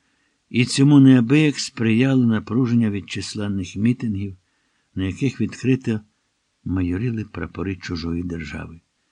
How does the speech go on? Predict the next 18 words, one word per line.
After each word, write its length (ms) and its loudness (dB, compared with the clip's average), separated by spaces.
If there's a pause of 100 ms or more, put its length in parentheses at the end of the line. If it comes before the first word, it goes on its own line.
(160)
І 120 -6
хоча 360 0
на 140 4
збіговиська 800 -2
комуністів 760 2
приходило 720 -6 (640)
дедалі 460 2
менше 540 4
роззяв, 580 -4 (520)
справа 560 0
була 300 -4
зроблена. 640 -8 (500)
Повсюди 640 2
було 300 2
чути 380 -2
сварки 520 -2
мешканців 720 -2
міста. 540 -4